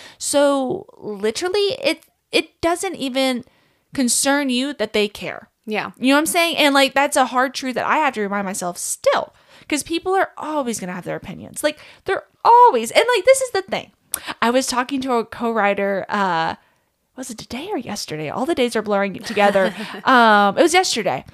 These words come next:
Speaker 1: And they had turned in a song to, um, their publisher, but also their manager, okay? And it was the same song,
Speaker 2: Mm-hmm.
Speaker 1: okay? One of them texted them back, said, "I love the melody,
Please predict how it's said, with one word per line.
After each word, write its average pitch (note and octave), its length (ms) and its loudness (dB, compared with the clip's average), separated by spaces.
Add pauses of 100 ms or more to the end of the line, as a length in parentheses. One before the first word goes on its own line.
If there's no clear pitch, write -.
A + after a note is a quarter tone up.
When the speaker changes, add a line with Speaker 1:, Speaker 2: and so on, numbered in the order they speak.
(320)
Speaker 1:
And C4+ 400 2
they C4+ 160 6
had F#4+ 140 2
turned D4 360 -2
in G#3+ 460 2 (180)
a A3 160 0
song F#3+ 580 0 (400)
to, G#3+ 500 4
um, F#3 580 -2 (1200)
their G#3+ 120 2
publisher, B3 540 0
but C#4 120 -2
also G#3 260 -2
their G#3+ 140 -4
manager, E3+ 560 -6
okay? F3+ 420 -4 (400)
And A3+ 300 2
it F#3+ 40 0
was G3+ 100 0
the G3 60 -2
same A#3 240 0
song, G3 360 -2 (140)
Speaker 2:
Mm-hmm. G#3+ 120 -6
Speaker 1:
okay? G#3 280 0 (380)
One G#3+ 300 2
of D#4+ 100 0
them C4 160 4
texted A#3 240 -2
them A3 140 2
back, G3+ 160 0
said, - 180 -4 (220)
"I G3 380 0
love F#3 420 -2
the C4 60 0
melody, G3+ 560 0